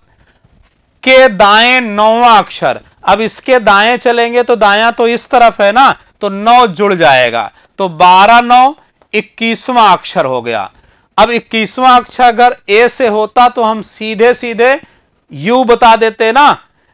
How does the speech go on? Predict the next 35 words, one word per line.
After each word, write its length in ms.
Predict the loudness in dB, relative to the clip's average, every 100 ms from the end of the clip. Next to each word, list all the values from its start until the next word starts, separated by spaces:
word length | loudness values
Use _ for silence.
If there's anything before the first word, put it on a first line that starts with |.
| -10
लेकिन 360 | -4 -2 -2 -2
यहां 340 | -2 0 0
पर 180 | 0 -2
ए 280 | 0 0 0
से 220 | -2 -4 -4
एम 220 | -4 -6 -4
तक 180 | -4 -2
बात 320 | 0 0 0 -2
तो 80 | -6
ठीक 380 | -6 -4 -2 0
आई 220 | 0 0
है, 280 | 0 0 -2 _ -10
लेकिन 320 | -6 -4 -6
इसके 440 | -8 -12 -10 -4 -4
बाद 300 | 0 2 2
से 220 | -2 -6
जेड 360 | -6 0 0 0
से 200 | -2 -4
बात 280 | 0 0 -2
शुरू 280 | -10 -12 -10
हो 140 | -12
गई, 240 | -14 -20 -20 _ _ _ _ _ _ -12 -10
तो 80 | -6
ए, 320 | 0 2 2 0
एम 220 | 0 2
और 300 | 4 4 2 -6 _ _
एन 420 | -20 -10 -2 0
और 240 | 2 2 0
जेड 320 | 0 0 2
के 160 | 0 -2
बीच 300 | -2 -8 -8
में 120 | -2
आ 160 | 0 2
रहा 240 | 2 2 0
है। 260 | 0 -2